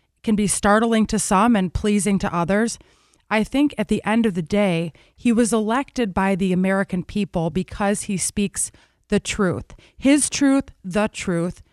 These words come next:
by, by all means. There have been plenty of times that I have not agreed with him. I have said, "I wish he hadn't said that. I don't think that that was right."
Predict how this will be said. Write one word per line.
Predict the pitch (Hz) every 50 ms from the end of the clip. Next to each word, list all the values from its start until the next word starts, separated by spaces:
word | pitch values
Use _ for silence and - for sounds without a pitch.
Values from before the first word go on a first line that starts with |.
| _ _ _ _ _ -
by, | - - 208 226 233
by | - 202 196 - -
all | - 202 226 247 269
means. | 247 226 233 240 220 170 143 - - - - - - _
There | - 208 220 214
have | 233 214
been | 170 190 190
plenty | - - - 226 226 240 269 269
of | 247 180
times | - - 226 208 208 202 190 -
that | 196 185
I | 180 180
have | 180 160 170
not | 165 170 170 175 196
agreed | 208 - 220 294 359 392
with | 277 208 -
him. | - 156 - - - - _ - - - _ _ _ _
I | - 196
have | 214 220 208
said, | - - 226 220 -
"I | - 202 214
wish | 208 190 226 285 269 -
he | - 269 226
hadn't | 226 226 220 233 175
said | - - 226 254 220 190
that. | 175 147 143 - _ -
I | 180 190 208
don't | 254 269 277 -
think | - 233 233 226 -
that | 233 - -
that | 190 180 185 -
was | 202 165 -
right." | 170 196 208 208 175 127